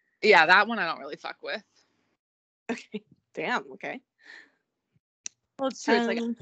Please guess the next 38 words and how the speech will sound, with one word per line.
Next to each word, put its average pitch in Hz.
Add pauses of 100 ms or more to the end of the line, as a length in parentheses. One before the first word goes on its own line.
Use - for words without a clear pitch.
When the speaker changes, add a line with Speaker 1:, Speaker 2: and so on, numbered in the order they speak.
(140)
Speaker 1:
I 208
literally 208
watch, 170
like, 160
every 160
trashy 147
reality 101
show, -
but 160
that's 151
one 151
that 151
I've 135
never 139
gotten -
into. 180 (1600)
Speaker 2:
Have 302
you 285
been, 285 (200)
I, 269
but 220 (160)
I'm 247 (140)
glad 262
you 587
said 427
The 226
Bold 202
Type, 151 (180)
'cause 208
I'm 196
like, 175
"Oh, 330
shit, 302
I'm, 180
like, 269 (260)
two 262
episodes 208
behind 196